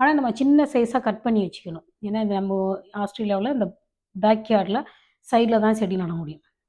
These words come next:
அந்த மாதிரி நம்ம நட்டுக்கலாம். அந்த அகத்திக்கீரை சிலர் வந்து கீரையாவே விக்கிறாங்க. அப்புறம் இன்னொரு விஷயத்த நான் பார்த்தேன், இந்த அரப்பு இருக்கு தெரியுமா, அரப்பு. அந்த அரப்பு வந்து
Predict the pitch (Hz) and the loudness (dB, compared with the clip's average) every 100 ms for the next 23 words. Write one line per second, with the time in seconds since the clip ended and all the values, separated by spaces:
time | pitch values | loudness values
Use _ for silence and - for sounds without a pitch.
0 | - 196 190 190 220 349 - _ _ _ | -10 -6 -4 -2 -4 -6 -10 _ _ _
1 | 208 202 185 180 180 - - 180 170 175 | -2 -2 -4 -6 -8 -10 -10 -6 -6 -6
2 | 170 175 - 190 226 226 - 214 202 - | -8 -10 -8 -4 -2 -4 -4 -4 -4 -8
3 | _ _ _ _ _ 196 196 196 220 240 | _ _ _ _ _ -6 -2 -2 -2 -2
4 | 240 233 226 208 - 180 170 - _ _ | 4 4 4 -2 -2 -6 -6 -10 _ _
5 | _ _ - 214 214 277 311 269 247 220 | _ _ -4 0 4 6 4 2 0 -2
6 | 214 202 190 185 180 190 185 180 175 285 | 0 0 0 -2 -4 -4 -2 -4 -6 -4
7 | 330 170 - _ _ _ _ _ _ _ | -4 -4 -12 _ _ _ _ _ _ _
8 | _ _ _ 185 175 - 202 254 262 202 | _ _ _ -10 -8 -4 -4 -2 -4 -6
9 | 175 175 180 170 180 208 220 196 156 _ | -8 -6 -4 -4 0 0 0 -6 -14 _
10 | _ _ _ _ _ - 214 208 190 285 | _ _ _ _ _ -2 2 2 2 2
11 | 311 254 220 | 2 2 4